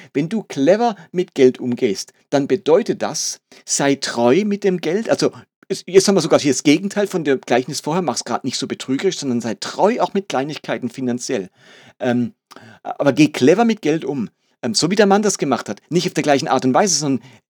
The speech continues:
die gleiche Cleverness, dass du dir überlegst, "Wie mache ich's denn mit Geld? Ich muss mir überlegen, wie ich Geld gebrauche, wie ich es einsetze." Das ist die Cleverness. Und als Christen, als Jünger macht ihr so, denn das Gleichnis ist ja an die Jünger gerichtet, dass du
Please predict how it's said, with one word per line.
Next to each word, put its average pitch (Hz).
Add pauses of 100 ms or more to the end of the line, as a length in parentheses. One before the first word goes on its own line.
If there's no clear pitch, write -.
(180)
die 160
gleiche 147
Cleverness, 170
dass 131
du -
dir 139
überlegst, 131
"Wie 160
mache 151
ich's 147
denn 147
mit 127
Geld? 214
Ich 135
muss 156
mir 151
überlegen, 131
wie 143
ich 135
Geld 220
gebrauche, 131
wie 104
ich 110
es 123
einsetze." 226
Das 185
ist 202
die 151
Cleverness. 101 (260)
Und 139
als -
Christen, -
als 120
Jünger 214
macht 170
ihr 117
so, 185 (180)
denn 120
das 104
Gleichnis 104
ist -
ja -
an 98
die 95
Jünger 165
gerichtet, 120 (400)
dass 151
du 156